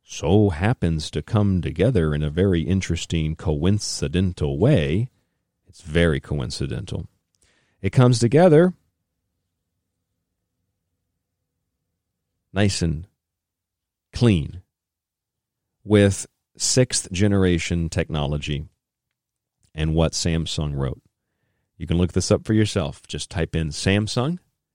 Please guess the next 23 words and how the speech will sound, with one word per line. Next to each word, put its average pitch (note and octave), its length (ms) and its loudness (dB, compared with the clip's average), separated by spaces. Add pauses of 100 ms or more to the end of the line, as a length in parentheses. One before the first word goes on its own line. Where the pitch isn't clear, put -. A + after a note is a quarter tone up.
(160)
six - 500 -2
G A#2 500 0 (1080)
digital F#2+ 360 2
twins. D#2+ 560 -8 (520)
And C#2+ 120 -8
Samsung F#2+ 640 -2
says E2 280 -4
they E2+ 120 -2
are F2 80 0
going E2+ 280 -2
to F2+ 100 -2
replicate D#2 640 -4 (1400)
the F2 80 0
entire F#2 340 0
world. A2 400 0 (1160)
And E2+ 160 -2
they're E2+ 80 2
going F2+ 220 2
to G#2 60 4
create F#2 260 0
a G2 40 2
virtual E2+ 500 0
environment. G2+ 640 2